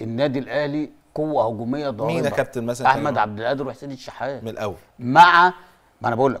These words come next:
Speaker 1: مع كمان قفشة بيخفوا الرقابة عن بعض التلاتة.
Speaker 2: مم.
Speaker 1: بيبقى في حل ان حسين بيحطها تحت رجله، بيباصي صح. نفس الكلام احمد بياخدها وبيروح يعمل دريبلينج وبيروح على الجون،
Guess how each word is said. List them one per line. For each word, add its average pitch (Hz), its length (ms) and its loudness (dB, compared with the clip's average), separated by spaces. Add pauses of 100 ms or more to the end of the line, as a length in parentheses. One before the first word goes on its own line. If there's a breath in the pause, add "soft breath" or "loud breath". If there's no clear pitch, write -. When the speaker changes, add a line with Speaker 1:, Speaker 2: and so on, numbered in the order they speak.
Speaker 1:
مع 151 380 8
كمان 151 360 0
قفشة 180 440 2 (120)
بيخفوا 143 540 -2
الرقابة 143 360 2
عن 107 200 2
بعض 135 260 2
التلاتة. 107 520 -8 (220)
Speaker 2:
مم. 110 180 -12 (180)
Speaker 1:
بيبقى 110 220 -2
في 151 140 0
حل 131 320 2
ان 123 260 -2
حسين 156 240 -4
بيحطها 127 280 -2
تحت - 260 -6
رجله، 120 260 -6
بيباصي 117 400 -6
صح. - 320 -4 (360 loud breath)
نفس 131 240 -2
الكلام 127 320 -2
احمد 123 300 -2
بياخدها 117 360 -4
وبيروح 113 320 -4
يعمل 120 320 -4
دريبلينج 117 440 -4
وبيروح 107 300 -4
على 110 140 -2
الجون، 101 360 -8